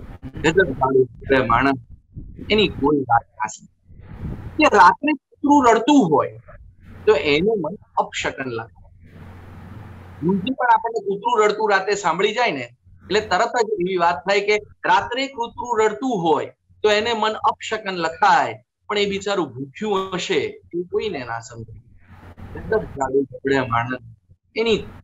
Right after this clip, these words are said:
કોઈ વાત ના સમજે. ને પાનિયારે એને ઘેર રોજ ઘીનો દીવો થાય. આપણા દરેકના ઘરમાં પાણીયારે એના ઘરે રોજ ઘીનો દીવો થાય, પણ આંગણે માંગણ હરને તો સુકી રોટલીઓ જપાય.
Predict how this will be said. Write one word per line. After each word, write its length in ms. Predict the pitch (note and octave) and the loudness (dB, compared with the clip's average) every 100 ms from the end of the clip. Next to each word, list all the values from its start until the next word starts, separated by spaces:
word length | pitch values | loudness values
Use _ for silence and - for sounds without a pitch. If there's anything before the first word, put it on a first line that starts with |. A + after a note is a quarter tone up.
| _ | _
કોઈ 260 | C#3 D#3 D3+ | 0 2 2
વાત 240 | B2 A2+ | 2 0
ના 220 | - - G#2+ | -4 -10 -12
સમજે. 380 | - - G#2 - - - - - F3 | -12 -18 -18 -20 -20 -20 -20 -6 0
ને 80 | |
પાનિયારે 800 | F#3 E3+ E3 F#3+ G#3 A3 A3+ C4 - _ - - - D#3+ | 4 6 8 8 8 8 4 0 -6 _ -20 -18 0 4
એને 200 | F#3+ G3 | 6 6
ઘેર 300 | B2 F3 D#3 A#2 - _ - | 4 4 4 2 -10 _ -2
રોજ 300 | C#3 G3 G3 | 4 6 4
ઘીનો 380 | - C3 C#3+ D3 | 0 -2 2 0
દીવો 300 | A#2+ - - | -2 -10 -10
થાય. 260 | - - - _ _ _ _ - | -8 -10 -12 _ _ _ _ -6
આપણા 200 | F3 G#3+ | 2 4
દરેકના 480 | F#3 E3 G#3 G#3+ F3 | 4 6 4 4 -2
ઘરમાં 380 | D3+ C#3 C3 B2+ | -4 -4 0 0
પાણીયારે 680 | C3+ D3 F#3+ G#3+ A#3 G#3+ C#3 - - _ - | 2 2 4 4 4 4 0 -8 -20 _ -2
એના 220 | F3+ A3 | 0 2
ઘરે 300 | F#3 F3+ A3 | 2 4 4
રોજ 500 | F3+ F#3 C4+ C#4 G#3+ | 4 2 2 2 -2
ઘીનો 360 | E3+ F#3+ A3 A#3 | -6 -6 0 0
દીવો 320 | G#3+ G#3 G#3 | -2 0 -2
થાય, 500 | G3+ G3+ F#3+ D#3+ B2+ - _ - | 0 2 2 0 -4 -12 _ -6
પણ 120 | F3 | -2
આંગણે 400 | E3 D#3+ F3+ G3+ | 0 0 -2 -4
માંગણ 420 | G#3 F#3+ F3+ G3 F#3+ | -2 -4 -4 -4 -4
હરને 400 | E3+ F3+ G3 G#3 | -2 -2 -2 -4
તો 380 | F#3 C#3 - _ - | -2 -4 -6 _ -12
સુકી 340 | F3 - - F#3+ | -12 -10 -10 -6
રોટલીઓ 520 | D3+ D#3 G3 E3+ C3 | -6 -8 -10 -8 -10
જપાય. 420 | C3+ C#3 C3 - | -12 -10 -10 -10